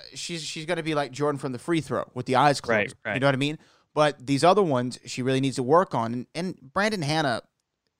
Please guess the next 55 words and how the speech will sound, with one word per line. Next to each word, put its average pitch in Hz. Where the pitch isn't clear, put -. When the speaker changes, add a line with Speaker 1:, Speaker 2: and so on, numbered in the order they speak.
Speaker 1:
all, 139
in 127
all 127
honesty, 117
though, 101
hasn't 135
really 117
accomplished 110
much 104
either. 123
So 113
Speaker 2:
No. 165
Speaker 1:
I, 139
I, 135
I, 139
I -
don't 160
want, 156
I 131
don't 156
really 147
need 139
a 110
pot 139
and 131
kettle 127
thing 117
in 104
the 104
comments 110
here. 104
Speaker 2:
It's -
true. 113
Speaker 1:
You 139
know 135
what 123
I -
mean? 127
I 156
don't 175
really 151
Speaker 2:
<laughs> -
Speaker 1:
need 127
Speaker 2:
Yeah, 117
Speaker 1:
that. -
Speaker 2:
yeah. 196
Speaker 1:
That -
you 151
can, 139
you 143
can 127
miss 147
me 123
with 107
that. 107